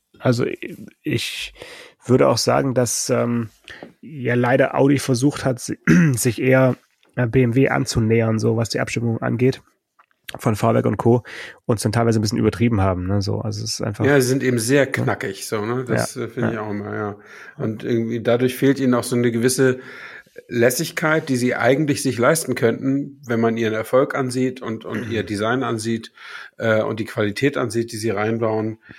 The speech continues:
Speaker 2: äh,
Speaker 1: Ja.
Speaker 2: dann brauchen sie dieses übertrieben sportliche, knackige eigentlich gar nicht zu machen. Aber
Speaker 1: Ja.
Speaker 2: nun ja, so ist es.
Speaker 1: Apropos lässig, äh,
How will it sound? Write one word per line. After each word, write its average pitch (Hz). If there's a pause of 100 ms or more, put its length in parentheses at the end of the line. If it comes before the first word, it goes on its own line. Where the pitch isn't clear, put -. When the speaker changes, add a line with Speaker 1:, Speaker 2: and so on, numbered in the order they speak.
(280)
Speaker 2:
äh, 107
Speaker 1:
Ja. 107
Speaker 2:
dann 107
brauchen 113
sie 117
dieses 107 (140)
übertrieben 123
sportliche, 117
knackige 101
eigentlich 92
gar 95
nicht 95
zu 101
machen. - (540)
Aber 110
Speaker 1:
Ja. 120 (380)
Speaker 2:
nun 151
ja, 101 (300)
so 120
ist 123
es. - (400)
Speaker 1:
Apropos 123
lässig, 123
äh, 117